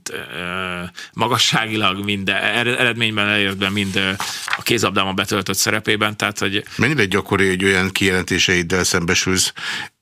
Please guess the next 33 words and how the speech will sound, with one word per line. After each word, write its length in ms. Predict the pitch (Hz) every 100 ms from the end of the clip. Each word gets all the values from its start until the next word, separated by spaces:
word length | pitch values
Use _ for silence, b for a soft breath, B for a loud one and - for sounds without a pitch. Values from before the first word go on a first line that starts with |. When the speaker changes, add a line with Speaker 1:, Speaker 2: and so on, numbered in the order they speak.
| - - - -
Speaker 2:
A 60 | -
Gangon 420 | 101 110 104 101
egyébként 560 | 98 98 - 95 85 - 85 -
éppen 360 | 107 101 95
megint 320 | 104 104 143
egy 120 | 98 107
ilyen 160 | 101
történetről 540 | 95 101 - 104 - 123
van 120 | 104
Speaker 1:
Igen, 140 | 117
Speaker 2:
szó, 140 | 117 117
Speaker 1:
megmondom 380 | 120 110 113 117
Speaker 2:
eh, 80 | 117
Speaker 1:
őszintén. 260 | 113 120
Speaker 2:
amikor 640 | 117 113 - 110 113 113 113 113 113 113 110
nem 160 | 107
emlékszel 420 | 104 98 101 104
arra, 100 | 98
hogy 120 | 98 92
valaha 200 | 95 92
is 120 | 90
mondtál 360 | 98 85 90
ilyet. 280 | 87 85 87
Speaker 1:
Hát 140 | 147 143
a 80 |
La-, 200 | 147 139
a 60 | -
Laci 300 | 139 147 135
az 180 | 120 113
szerintem 440 | - 107 104 104
a 20 |
mai, 160 | 101 107
mai, 400 | 101 104 101 -